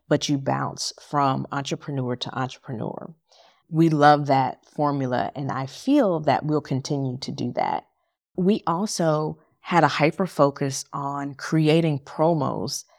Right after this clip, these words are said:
that took one tiny slice of each story and put that out to share just a little teaser about what the episode will be.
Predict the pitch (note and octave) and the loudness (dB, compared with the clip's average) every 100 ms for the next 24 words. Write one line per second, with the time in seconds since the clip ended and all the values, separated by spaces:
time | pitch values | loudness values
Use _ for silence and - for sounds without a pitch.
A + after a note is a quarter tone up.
0 | _ _ _ D#3 C#3+ C3 - - G3 - | _ _ _ 0 2 2 0 -4 -6 -6
1 | D#3+ G3 C#4 D4 C#4+ - A#3+ A3+ G#3 - | -6 -4 -2 -4 -6 -2 0 0 -2 -4
2 | F#3 E3 C#3+ C3+ - - _ - C#3+ C3+ | -4 -2 -2 -2 -6 -10 _ -2 -2 -2
3 | - E3 D#3+ - - D#3 D3 C3+ B2+ B2+ | -4 -4 -4 -8 -6 -4 -4 -4 -4 -6
4 | - _ _ C3+ C#3 - G#3 - - - | -10 _ _ -2 -2 -2 -2 -2 -6 -4
5 | C#3+ C3+ - - C#3+ - - D#3 D3 D3 | -2 -2 -4 -2 -2 0 0 2 2 0
6 | C#3+ A#3+ - - E3 E3 D3+ C#3+ - D#3 | 0 -2 -2 -2 0 2 0 -2 -4 -2
7 | C3+ C3+ - C#3+ C3 - C#3 C#3 C#3 - | -2 -4 -4 -6 -2 -4 -4 -6 -4 -4
8 | C3 C#3 C3+ B2 G2+ F#2+ C3 A#2 G#2+ - | -4 -8 -6 -4 -4 -4 -6 -4 -6 -8